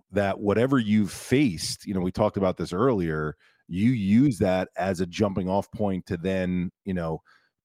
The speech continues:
be even a better version of yourself. And I think because of that, your perspective on what the skills coaches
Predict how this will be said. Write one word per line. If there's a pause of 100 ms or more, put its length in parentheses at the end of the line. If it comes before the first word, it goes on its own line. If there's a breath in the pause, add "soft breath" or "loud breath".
be
even
a
better
version
of
yourself.
And
I
think (960 soft breath)
because
of
that,
your
perspective
on
what (440)
the
skills
coaches